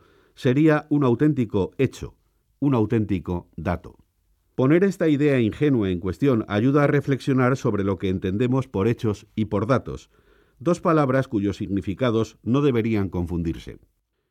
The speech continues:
En mil novecientos ochenta y tres, Johannes Fabian publicó un libro titulado El tiempo y el otro, en el que esa crítica de la aversión a la historia es un argumento fundamental.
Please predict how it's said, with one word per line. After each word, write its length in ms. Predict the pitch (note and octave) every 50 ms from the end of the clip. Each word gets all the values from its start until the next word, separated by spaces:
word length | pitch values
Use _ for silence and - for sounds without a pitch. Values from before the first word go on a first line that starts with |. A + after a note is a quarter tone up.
| _ _ -
En 120 | A#2 A#2+
mil 140 | C3+ D#3+ E3+
novecientos 540 | F#3 E3+ E3+ - - E3 D3+ C#3 C#3+ A#2+ C3+
ochenta 340 | A#2+ - C3 A2+ A#2 B2+ B2+
y 80 | C3
tres, 360 | B2 - C3+ C#3+ D3 - - - -
Johannes 480 | G#2+ A2 G#2 B2 D3 C#3+ C#3+ B2+ -
Fabian 400 | - - C#3 B2 A#2+ G#2+ A2 A#2
publicó 460 | A2 A#2+ A2 G2 G2 G2+ F#2+ B2 B2+
un 160 | B2+ A#2+ G#2+ A2
libro 340 | C3 C3+ G#2+ F#2 G2+ A2
titulado 600 | - G#2+ F#2 E2 F#2+ F#2 G#2+ G#2+ G2 G2 G2 - - _ _ _ _ -
El 160 | A2 G#2+ G2+
tiempo 360 | G2+ C3 C3+ B2+ A#2 A#2+ A2
y 100 | G#2 G#2
el 100 | G#2 F#2+
otro, 300 | E2 D2 - B1 A1+ - _ _ _ _ _ _ _ _ _ _ _ -
en 160 | A2 A#2 A#2+
el 120 | A#2 A#2
que 160 | - B2+ C3
esa 200 | E3 D#3+ F3 E3
crítica 560 | - - E3 F3 C#3+ B2+ G#2+ E2+ - F2 D#2+ - -
de 160 | F2+ G#2 G#2+
la 220 | A2 G#2 G2 - -
aversión 580 | G#2+ G#2 G2 G2 F#2+ G2 - - D3 D#3 C#3
a 60 | A2+ G2
la 100 | G2 A#2
historia 520 | C3 - - A#2+ G2 F2 D#2 D2+ C#2+ - _ _ _ _ _ _ -
es 240 | B2 C3+ C3+ - -
un 140 | - C3+ C#3+
argumento 540 | D3 C#3 C3 A2 A#2 A2+ A2 G#2+ G#2 F#2 G2
fundamental. 640 | E2+ - F#2 F2 E2+ D#2+ E2 D#2 C#2 C#2 C2+ G#1+